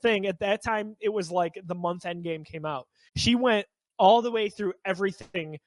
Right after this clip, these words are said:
from Iron Man all the way up until Endgame. And when she watched Infinity War, she texted me and she goes, "That's how it ends?" in all caps. And I go, <laughs> "Oh, it is."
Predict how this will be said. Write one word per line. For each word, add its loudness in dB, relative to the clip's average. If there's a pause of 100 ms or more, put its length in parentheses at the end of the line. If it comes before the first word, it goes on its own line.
(340)
from 4
Iron 2
Man 4
all 6
the 2
way 4
up 4
until 0
Endgame. -6 (540)
And -2 (320)
when 2
she 0
watched 4
Infinity -4
War, 6 (380)
she -8
texted 2
me -6 (580)
and -2
she 0
goes, 6 (160)
"That's 8
how 12
it 8
ends?" 6 (560)
in 2
all 4
caps. -4 (240)
And 4
I 6
go, 4
<laughs> -10
"Oh, 6 (280)
it 6
is." 2